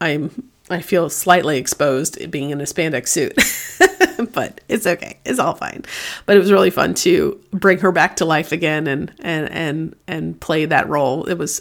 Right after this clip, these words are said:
it was fun. She's a delightful character. So it's, it was fun to share that also with my daughters. We had a great time. And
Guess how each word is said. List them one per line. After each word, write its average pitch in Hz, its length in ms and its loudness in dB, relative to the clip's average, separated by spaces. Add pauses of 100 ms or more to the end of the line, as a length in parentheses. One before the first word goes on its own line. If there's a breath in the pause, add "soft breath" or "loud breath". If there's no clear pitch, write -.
it 190 80 0
was 175 140 -2
fun. - 160 -4
She's 196 220 -2
a 175 40 -2
delightful 165 460 -2
character. - 440 -6
So - 340 -4
it's, - 500 -6
it 196 100 0
was 175 180 -2
fun 156 240 2
to 151 280 -4
share 160 240 0
that 139 160 0
also 127 260 -2
with 139 160 -4
my 131 140 -4
daughters. 135 560 -4
We 196 100 -4
had 175 140 -4
a 170 40 -6
great 180 240 -6
time. - 320 -8
And - 240 -8